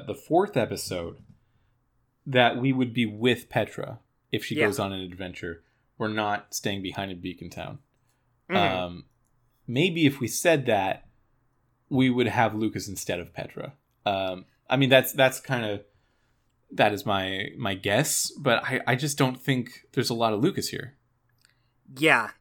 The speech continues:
Speaker 2: no, I agree. I, I, I
Speaker 1: Yeah.
Speaker 2: have a feeling it just would have played out the same either way. Um,
Speaker 1: Y-,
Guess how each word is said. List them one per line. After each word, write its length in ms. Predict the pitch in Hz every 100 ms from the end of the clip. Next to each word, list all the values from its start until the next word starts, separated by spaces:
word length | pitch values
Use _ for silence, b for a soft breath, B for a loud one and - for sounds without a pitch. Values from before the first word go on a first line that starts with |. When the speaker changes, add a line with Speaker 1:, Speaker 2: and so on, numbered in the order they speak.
| -
Speaker 2:
no, 240 | 156 139
I 140 | 123
agree. 500 | 131 127 117 117 107 - _ _ _ _
I, 200 | 180 185 -
I, 120 | 175
I 20 |
Speaker 1:
Yeah. 180 | 226 220 233
Speaker 2:
have 100 | 190
a 40 |
feeling 340 | 170 196 175 156
it 140 | 131
just 240 | 135 139 143
would 100 | 131
have 80 | 110
played 240 | 147 127
out 220 | 127 120
the 60 | 127
same 360 | - 139 117 117
either 220 | 120 113
way. 320 | 117 117 113 b b b b b b _
Um, 640 | 120 127 117 110 107 104 101 -
Speaker 1:
Y-, 140 | 131